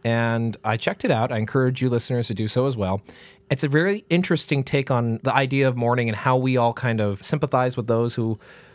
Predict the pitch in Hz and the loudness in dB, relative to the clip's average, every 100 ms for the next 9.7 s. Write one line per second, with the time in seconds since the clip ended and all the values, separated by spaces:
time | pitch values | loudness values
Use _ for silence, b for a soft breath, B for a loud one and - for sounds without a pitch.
0 | B 127 127 113 113 - 131 131 139 156 | B -2 0 2 0 0 0 0 -2 -8
1 | B B B 127 123 113 117 139 180 135 | B B B -2 0 0 0 2 2 2
2 | 143 143 127 117 143 135 120 113 113 - | 2 2 0 0 2 2 2 0 0 -2
3 | 160 202 - 165 147 113 113 123 143 143 | -4 -4 -2 0 0 0 0 2 0 0
4 | 139 131 131 - - 175 190 - - 95 | 0 -2 -6 -12 -4 -2 -2 -6 -4 -4
5 | 87 82 92 B B B 120 123 131 143 | -4 -6 -8 B B B 0 0 0 0
6 | 135 139 131 123 - 127 113 127 120 113 | 0 -4 -4 -4 -2 -2 -2 0 0 0
7 | 107 101 - - 110 107 104 95 95 - | 0 -4 -4 -4 -4 -4 -2 -2 -2 -2
8 | 104 95 92 - 95 95 92 87 - 90 | -2 -2 -4 -8 -8 -6 -4 -6 -6 -6
9 | - 92 87 - 92 - | -4 -6 -4 -4 -4 -6